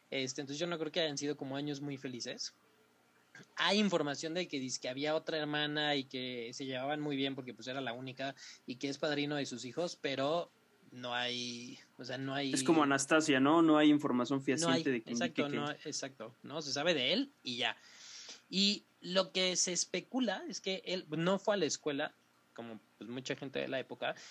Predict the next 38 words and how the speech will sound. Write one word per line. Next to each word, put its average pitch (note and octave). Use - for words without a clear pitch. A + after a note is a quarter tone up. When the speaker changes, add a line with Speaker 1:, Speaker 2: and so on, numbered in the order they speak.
Speaker 1:
y D3
que D3+
fue E3+
analfabeta F3+
hasta D#3
la C3
edad D3
adulta. D3
O -
sea, C3+
realmente D#3+
de C3
cuando B2+
estaba G#3+
chavito, E3
hay D#3
rumores F3
y D3+
reportes D3
de B2+
que C#3+
era D3
medio C3
desmadroso, C3
pues, C#3
como C#3
cualquier C3+
adolescente, C3+
¿no? D3
Que A#2+
blasfemaba, C#3
se C#3
desvelaba, B2
robaba A#2+
Speaker 2:
Sí. C#3+
Speaker 1:
caballos, B2+
o A#2
sea, A#2